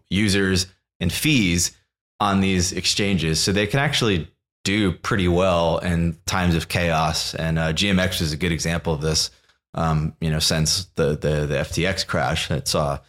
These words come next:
saw a pretty nice, uh, pretty nice little run up there. So it's, it, it, it's good to have stuff that can actually do well in these, these bear markets and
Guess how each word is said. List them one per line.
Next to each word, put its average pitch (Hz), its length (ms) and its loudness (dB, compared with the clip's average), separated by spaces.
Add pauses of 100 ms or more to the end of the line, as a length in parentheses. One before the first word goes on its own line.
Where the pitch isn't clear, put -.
(360)
saw 90 100 2
a - 20 -6
pretty 165 240 2
nice, 95 320 2
uh, 82 220 2
pretty 143 200 0
nice 101 220 2
little 90 160 2
run 87 180 2
up 78 160 -2
there. 71 240 -2
So 85 220 0
it's, 80 180 -2 (300)
it, 87 160 -2
it, 92 200 0
it's 95 140 0
good 117 280 2
to 85 360 2
have 95 260 0
stuff 90 380 0
that 82 160 -2
can 85 160 0
actually 87 300 -2
do 87 200 0
well 80 440 0
in 80 100 -4
these, 78 300 -2
these 78 240 -2
bear 85 240 0
markets 76 420 -4
and 78 160 -4